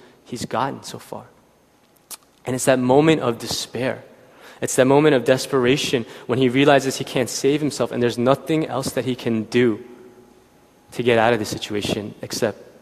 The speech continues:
hold on. Hold on to God, right? And so we end with this scene where he's literally and probably figuratively wrestling with the Lord, right? And it talks about how he's just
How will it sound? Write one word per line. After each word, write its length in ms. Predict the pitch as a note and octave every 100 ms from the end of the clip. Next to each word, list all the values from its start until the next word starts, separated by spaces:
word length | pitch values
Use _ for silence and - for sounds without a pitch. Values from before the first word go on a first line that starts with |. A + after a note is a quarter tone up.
| _ _ _ _ _ _ _ _
hold 260 | - C3+ A#2
on. 240 | B2 G#2 - - - - - _ _
Hold 240 | - B2 A#2+
on 160 | A#2
to 160 | A#2 A#2
God, 300 | G#2 A2 A2 - _ _ _ _ _ _ -
right? 220 | A#2+ B2+
And 160 | A#2+ A#2
so 120 | C3
we 160 | C3+
end 160 | B2+ D3+
with 160 | D3 D3
this 160 | -
scene 240 | - D#3+ B2+
where 100 | B2
he's 180 | B2
literally 440 | A2 D3 C#3+ C#3 C3+ - - -
and 120 | B2
probably 260 | - D3 C3+
figuratively 500 | - D#3 D#3+ C3+ A#2+
wrestling 520 | A#2 C#3+ - E3 D3
with 200 | C#3 C#3
the 80 | B2+
Lord, 400 | A#2+ B2+ C#3+ - - - - _ _ _ _ _ -
right? 240 | A#2+ C#3 - _ _ _ - - - _
And 100 | C#3
it 60 | C#3
talks 280 | E3 D3 D#3+
about 200 | D3 C#3
how 180 | C#3 - -
he's 220 | - C#3+
just 300 | D3 - -